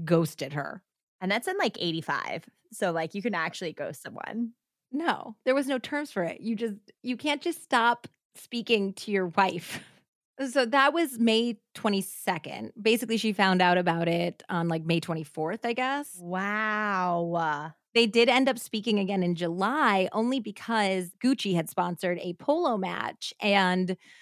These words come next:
Speaker 1: apparently Patrizia had some role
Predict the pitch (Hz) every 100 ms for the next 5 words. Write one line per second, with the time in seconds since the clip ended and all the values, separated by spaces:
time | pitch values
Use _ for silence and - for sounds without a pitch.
0 | - _ _ _ 220 202 269 254 208 -
1 | - 226 220 196 190 190 170 165 165 175
2 | 196 233